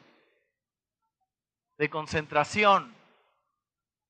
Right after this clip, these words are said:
Y esa es la clave del éxito,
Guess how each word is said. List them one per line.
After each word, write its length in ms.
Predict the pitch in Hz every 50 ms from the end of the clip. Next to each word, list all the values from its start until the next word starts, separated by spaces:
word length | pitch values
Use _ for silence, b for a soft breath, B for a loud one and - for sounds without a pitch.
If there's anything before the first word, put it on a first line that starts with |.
| _ _ _ _ _ _ _ _ _ _ _ _ _ _ _ _ _ _ _ _ _ _ _ _ _ _ _ _ _
Y 80 | 180
esa 140 | 247 285 262
es 60 | 240
la 100 | 220 190
clave 280 | - - 214 208 190 175
del 160 | 156 147 143
éxito, 400 | 151 139 - 135 - - 120 -